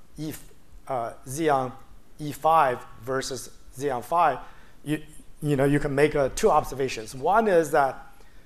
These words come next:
um, the baseline case, um, Xeon Phi runs faster. This is a speed up, right? Uh, normalized, uh, to Xeon, uh, E, uh, E five. So,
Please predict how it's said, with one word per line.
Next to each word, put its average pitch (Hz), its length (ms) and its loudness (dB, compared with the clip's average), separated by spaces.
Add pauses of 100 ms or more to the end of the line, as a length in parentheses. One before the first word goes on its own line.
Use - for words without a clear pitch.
(380)
um, 131 340 2 (1700)
the 165 100 0
baseline 175 580 4
case, 139 680 -2
um, 120 360 -2 (300)
Xeon 151 340 0
Phi 151 220 4
runs 139 260 -2
faster. 131 560 -2
This 151 200 -4
is 139 80 -8
a 131 80 -4
speed 143 320 -6
up, 113 280 -2
right? 110 220 -10 (580)
Uh, 127 220 -6
normalized, 127 800 2
uh, 117 220 -8
to 117 220 -6
Xeon, 113 500 -4 (400)
uh, 117 200 -12
E, 131 140 -8 (320)
uh, 117 260 -6
E 135 120 -6
five. 117 440 2 (1500)
So, 160 600 4